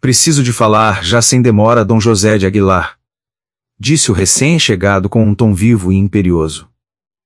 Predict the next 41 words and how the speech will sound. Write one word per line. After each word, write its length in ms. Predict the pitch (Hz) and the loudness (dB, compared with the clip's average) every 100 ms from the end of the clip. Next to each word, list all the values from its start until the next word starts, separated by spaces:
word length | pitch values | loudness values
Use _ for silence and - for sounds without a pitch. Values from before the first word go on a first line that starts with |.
| _ | _
"Dir-mes 480 | 104 117 135 107 92 | -4 0 2 2 2
agora 480 | 98 90 113 127 113 | 0 0 2 2 0
o 80 | 90 | -2
que 160 | - | -2
é 40 | 117 | 0
mister 360 | 110 - 98 | 0 0 -4
que 120 | - | -4
faça, 560 | - 107 104 - - 78 _ _ _ _ _ - | -6 -2 0 0 -4 -8 _ _ _ _ _ -6
senhor 400 | - 139 156 131 | 0 2 2 2
Dom 180 | 143 | 2
Fernando 480 | 170 151 113 123 127 | 2 2 2 2 2
de 80 | 117 | 2
Ataíde, 560 | 127 135 123 127 85 - _ _ _ | 0 2 2 0 -2 -10 _ _ _
para 120 | 180 | -4
que 100 | 180 | 0
já 140 | 151 180 | 0 2
me 100 | 165 | 0
ponha 380 | - 135 139 | 0 0 2
em 100 | 131 | 2
caminho 480 | 120 131 123 123 135 | 0 2 2 2 2
de 100 | 117 | 2
obedecer-vos." 1040 | 117 123 117 104 - 98 85 73 - - - _ _ _ - | 0 0 0 -2 0 -2 -2 -8 -10 -12 -14 _ _ _ -12
Isso 240 | 285 - | -6 -4
foi 120 | - 120 | -2 0
modulado 460 | 113 98 98 117 | 2 2 2 0
pelo 240 | 98 107 92 | 0 0 0
Brás 380 | 95 107 127 | 0 0 0
no 100 | 104 | 0
seu 220 | 101 117 113 | 0 2 2
mais 280 | 107 113 | 2 0
doce 320 | 90 120 139 - | 0 0 0 -2
sonsonete, 840 | - 139 143 110 110 123 - - _ - | 0 0 2 2 0 -2 -6 -12 _ -4
entre 280 | 117 117 117 | -2 0 0
duas 260 | 110 143 127 | 0 0 0
reverências 560 | 139 143 131 143 123 | 0 2 2 0 0
humildes, 640 | 120 117 92 80 - - _ | 2 2 2 -2 -6 -10 _
e 100 | - | -2
adubado 480 | 175 156 107 107 113 | 0 0 0 0 0
por 140 | 104 113 | 0 0
um 80 | |
sorriso, 580 | 120 135 101 123 120 82 | 2 2 2 2 -2 -4